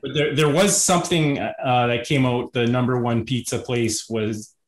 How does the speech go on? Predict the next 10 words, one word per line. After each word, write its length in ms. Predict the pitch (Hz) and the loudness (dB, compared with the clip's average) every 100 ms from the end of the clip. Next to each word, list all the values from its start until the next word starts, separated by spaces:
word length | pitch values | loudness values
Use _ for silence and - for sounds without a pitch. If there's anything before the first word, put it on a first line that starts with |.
| _ - | _ -6
or 160 | 151 127 | 0 2
the 120 | 131 | 2
number 300 | 139 143 143 | 2 4 2
one 240 | 127 131 | 2 0
state 520 | 113 - - 143 143 - | 0 -2 0 -2 -2 -4
for 120 | 117 | -6
pizza 600 | - 131 - 127 107 - - _ _ _ | -2 -2 -2 -2 -2 -4 -12 _ _ _
was 160 | 127 120 | -4 -2
New 120 | 120 | 0
Jersey, 640 | 120 131 120 113 107 107 | 0 2 2 -2 -4 -8